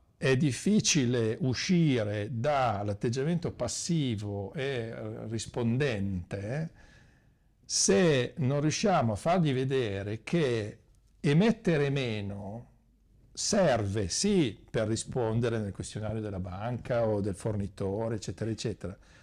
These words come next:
ma ogni tonnellata di C O due che tu emetti ti è costata energia e materia. Se tu diventi più efficiente, eh,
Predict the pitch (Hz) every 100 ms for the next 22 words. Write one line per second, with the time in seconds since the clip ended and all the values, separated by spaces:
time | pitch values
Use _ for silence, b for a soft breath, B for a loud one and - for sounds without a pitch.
0 | b b b 165 165 - 170 226 247 233
1 | 196 180 - 151 147 151 185 175 120 143
2 | 131 175 - 123 151 143 110 - - 110
3 | 131 160 180 117 135 135 147 127 160 113
4 | - 127 101 101 95 98 - - b b
5 | b b 151 127 294 160 151 175 123 95
6 | 110 - 202 175 - - 151 135 98 92
7 | - 117 98 131 135